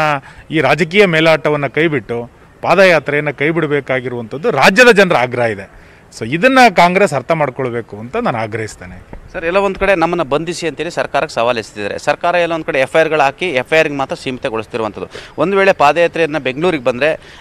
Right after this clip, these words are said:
Speaker 2: ಬೆಂಗಳೂರಿನಲ್ಲಿ ಈಗಾಗಲೇ ಇಡೀ ರಾಜ್ಯದಕ್ಕೆ ಹೋಲಿಸಿದ್ರೆ ಬೆಂಗಳೂರಿನಲ್ಲಿ ಸೆವೆಂಟಿ ಫೈವ್ ಪರ್ಸೆಂಟ್ ಕೋವಿಡ್ ಸೋಂಕಿತರ ಸಂಖ್ಯೆ ಹೆಚ್ಚಳ ಆಗಿರುವಂಥದ್ದು. ಇದು ಬೇರೆ ರೀತಿಯ ಆಘಾತಕಾರಿಗೆ ಕಾರಣ ಆಗುತ್ತಾ?
Speaker 1: ನೋಡಿ,
Speaker 2: ಇದಕ್ಕೆ
Speaker 1: ನಾವಿಲ್ಲಿ
Speaker 2: ಸರ್ಕಾರನ ಹೊಣೆಗಾರಿಕೆ ಆಗುತ್ತಾ?
Speaker 1: ನಾವ್-, ನಾವಿಲ್ಲಿ ಯಾರನ್ನೋ ಬಂಧನ ಮಾಡಬೇಕು ಅನ್ನುವಂಥದ್ದು ಸರ್ಕಾರದ ದೊಡ್ಡ ವಿಷಯನೇ ಅಲ್ವೇ ಅಲ್ಲ.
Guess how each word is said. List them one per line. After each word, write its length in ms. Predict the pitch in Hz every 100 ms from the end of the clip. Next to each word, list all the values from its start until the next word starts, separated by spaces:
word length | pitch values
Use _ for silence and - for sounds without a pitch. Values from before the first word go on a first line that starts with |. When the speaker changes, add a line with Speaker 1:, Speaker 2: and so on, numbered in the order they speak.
| -
Speaker 2:
ಬೆಂಗಳೂರಿನಲ್ಲಿ 600 | 127 156 180 170 165 165 196 185 139
ಈಗಾಗಲೇ 340 | 139 151 170 139
ಇಡೀ 120 | 139 185
ರಾಜ್ಯದಕ್ಕೆ 480 | 139 139 151 151 147 143
ಹೋಲಿಸಿದ್ರೆ 360 | 139 135 139 143 127
ಬೆಂಗಳೂರಿನಲ್ಲಿ 440 | 131 151 156 151 -
ಸೆವೆಂಟಿ 280 | 135 151 156
ಫೈವ್ 120 | 147 135 147
ಪರ್ಸೆಂಟ್ 360 | - 214 202 160 - -
ಕೋವಿಡ್ 240 | 156 165 160
ಸೋಂಕಿತರ 320 | 156 147 131 113
ಸಂಖ್ಯೆ 200 | 131 - 127
ಹೆಚ್ಚಳ 180 | - 131
ಆಗಿರುವಂಥದ್ದು. 480 | 117 113 104 101 90 - - - 165
ಇದು 120 | 254 208 110
ಬೇರೆ 160 | 160 208 214
ರೀತಿಯ 200 | 202 185 139
ಆಘಾತಕಾರಿಗೆ 680 | 165 175 - 147 139 143 -
ಕಾರಣ 180 | 131 127 120
ಆಗುತ್ತಾ? 240 | 113 135
Speaker 1:
ನೋಡಿ, 100 | 127
Speaker 2:
ಇದಕ್ಕೆ 200 | - 160
Speaker 1:
ನಾವಿಲ್ಲಿ 100 | 175
Speaker 2:
ಸರ್ಕಾರನ 340 | 156 214 214 170
ಹೊಣೆಗಾರಿಕೆ 400 | 165 160 139 135
ಆಗುತ್ತಾ? 240 | 123 202
Speaker 1:
ನಾವ್-, 100 | 117 156
ನಾವಿಲ್ಲಿ 360 | 190 196 196 208 208 190 135
ಯಾರನ್ನೋ 260 | 151 190 170
ಬಂಧನ 260 | 139 160 190 180
ಮಾಡಬೇಕು 380 | 170 170 165 165
ಅನ್ನುವಂಥದ್ದು 440 | 156 147 131 143 233 123
ಸರ್ಕಾರದ 380 | 120 147 156 127
ದೊಡ್ಡ 100 | 120 117
ವಿಷಯನೇ 280 | 113 165 131
ಅಲ್ವೇ 160 | 113 120
ಅಲ್ಲ. 80 | 107